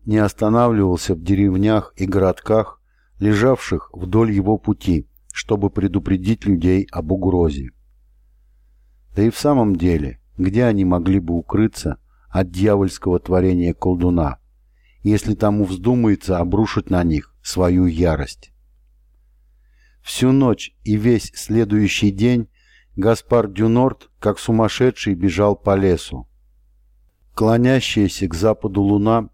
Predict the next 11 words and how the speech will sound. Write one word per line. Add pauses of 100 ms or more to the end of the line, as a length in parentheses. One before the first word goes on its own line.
светила
ему
в
глаза, (420)
выглядывая
из-за
стволов, (600)
и,
наконец,
беглеца
обогнали